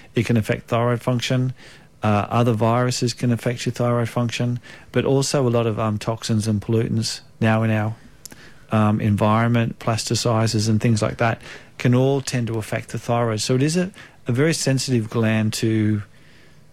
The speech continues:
um, toxins and infections and, um,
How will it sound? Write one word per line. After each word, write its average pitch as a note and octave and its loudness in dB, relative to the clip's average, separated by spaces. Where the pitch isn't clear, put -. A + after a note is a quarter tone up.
um, G#2+ 4
toxins A2+ 0
and A2 2
infections G#2+ 0
and, A2 -2
um, G#2 -2